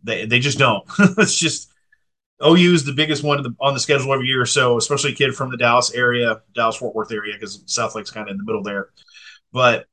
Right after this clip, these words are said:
so I get maybe it's an early start. It's after you just beat the brakes off of your rival. But they did enough to win. But things that do look, that were a little bit concerning, third down.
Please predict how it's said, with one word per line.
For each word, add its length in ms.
so 280
I 80
get 360
maybe 600
it's 120
an 60
early 240
start. 540
It's 120
after 240
you 140
just 220
beat 160
the 60
brakes 320
off 180
of 60
your 160
rival. 560
But 180
they 100
did 220
enough 240
to 100
win. 320
But 300
things 280
that 80
do 180
look, 320
that 240
were 100
a 60
little 120
bit 120
concerning, 500
third 380
down. 320